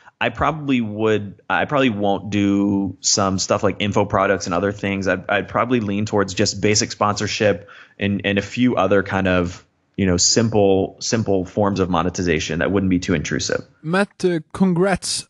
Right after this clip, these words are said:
Speaker 2: on the growth and success on your podcast. I'm, I'm really happy it's going well, and, uh, you're gonna do wonders with it, I know. I've just realized we've been talking for forty-five minutes,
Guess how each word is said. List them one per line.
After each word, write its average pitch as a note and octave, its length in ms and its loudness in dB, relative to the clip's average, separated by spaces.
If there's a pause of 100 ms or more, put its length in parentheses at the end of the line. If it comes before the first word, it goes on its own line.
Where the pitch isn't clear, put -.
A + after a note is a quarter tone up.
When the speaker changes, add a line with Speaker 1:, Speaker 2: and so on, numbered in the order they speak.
(120)
Speaker 2:
on C#3 160 2
the B2+ 60 2
growth C3 720 -2
and A#2 220 0
success - 800 -4 (260)
on A2+ 80 0
your A2 80 4
podcast. - 880 -2
I'm, A2 180 0
I'm A#2 300 -2
really C3 140 2
happy A#2+ 300 2
it's - 100 -2
going A2 260 2
well, G#2+ 380 4
and, G#2 480 -2
uh, G#2 80 6
you're G#2 160 2
gonna G#2+ 140 2
do G#2+ 120 4
wonders G#2 560 2
with G#2 80 2
it, G2 160 0
I F#2+ 80 0
know. G2 300 2 (560)
I've D#3 80 2
just G#3 180 2
realized F#3+ 480 2
we've D3 200 2
been D3 180 2
talking C#3+ 400 0
for A#2+ 380 2
forty-five A#2+ 720 0
minutes, A2 580 -2